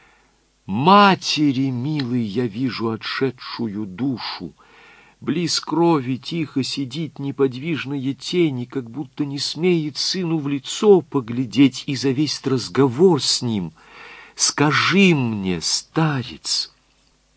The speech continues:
как сделать, чтоб мертвая сына живого узнала?» Так я его вопросил.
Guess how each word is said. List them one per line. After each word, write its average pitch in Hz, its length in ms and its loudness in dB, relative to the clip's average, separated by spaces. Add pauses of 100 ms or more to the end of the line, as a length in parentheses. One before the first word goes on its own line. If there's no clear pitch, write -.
(180)
как 175 320 4
сделать, 123 640 6
чтоб - 400 4 (120)
мертвая 135 1200 6 (600)
сына 165 600 6
живого 110 600 -2
узнала?» 85 560 -10 (680)
Так - 300 0
я 107 100 -6
его 90 260 -8
вопросил. 85 560 -6